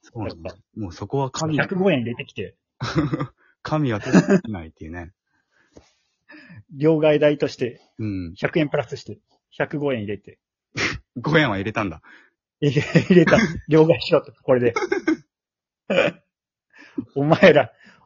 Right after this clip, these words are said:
Speaker 2: お前らこれで両替してこい。
Speaker 1: <laughs> その負担は、
Speaker 2: 男気。
Speaker 1: その負担はかけたいけど、みたいな。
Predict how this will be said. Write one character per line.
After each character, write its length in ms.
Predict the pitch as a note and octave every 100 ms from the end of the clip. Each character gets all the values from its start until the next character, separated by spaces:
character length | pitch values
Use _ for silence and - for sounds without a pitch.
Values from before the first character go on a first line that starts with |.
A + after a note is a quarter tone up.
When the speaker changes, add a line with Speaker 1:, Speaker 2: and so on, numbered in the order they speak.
| -
Speaker 2:
お 60 | C3+
前 200 | D#3+ D3+
ら 80 |
こ 140 | C3 F3
れ 60 | E3
で 80 |
両 140 | D#3+ E3+
替 100 | E3
し 60 |
て 100 | F#3
こ 120 | F3+ C#3+
い。 80 | A#2 -
Speaker 1:
<laughs> 1800 | - A4 B4+ B4 G#4 F4+ E4+ D#4 _ _ _ _ _ E4+ - - - -
そ 140 | D#3+
の 120 | D#3
負 60 | E3+
担 80 | G3+
は、 80 | F3+
Speaker 2:
男 120 | E3+
気。 80 | - - _ -
Speaker 1:
そ 120 | F3
の 120 | F3+
負 60 | E3
担 120 | F#3
は 60 |
か 100 | E3+
け 100 | E3
た 120 | F#3 F3+
い 80 |
け 100 | -
ど、 220 | B2 F2 G2
み 80 | G#2+
た 80 |
い 60 |
な。 60 | G2+